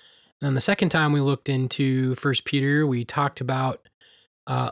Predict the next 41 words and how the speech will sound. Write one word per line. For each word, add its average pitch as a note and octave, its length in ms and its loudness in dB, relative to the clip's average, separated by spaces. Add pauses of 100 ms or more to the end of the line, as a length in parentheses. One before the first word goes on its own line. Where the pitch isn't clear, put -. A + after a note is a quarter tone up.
a A#2+ 120 -2
living D#3 440 4
hope D#3 460 0 (400)
through C#3+ 220 0
the C3+ 80 2
resurrection C#3+ 600 0
of B2 80 -4
Jesus B2 360 -2
Christ. D#3 580 -2 (580)
Uh, B2+ 320 0
we, C3 120 0
we're C3 180 -2
born D#3+ 300 4
again C#3 340 2
to F#3 680 6 (140)
a C3 100 0
living D3+ 280 2
hope D3 260 0
and C3 220 -2
to F#3 320 2
an C#3 80 0
inheritance. C#3 680 -2
We C3 60 -16
talked C3+ 180 -4
about B2+ 160 -6
that. D3 260 -2 (720)
And, C3 360 0
uh, E3 100 4
we're D#3 80 4
just E3 100 0
gonna D#3+ 120 4
keep - 220 -4
following F3+ 340 4
right, F3 260 4 (140)
right E3+ 220 4
along E3 320 4
in D3+ 60 4
the C#3+ 60 2
verses C#3+ 380 2
there. C3 380 0 (420)
So C3+ 420 0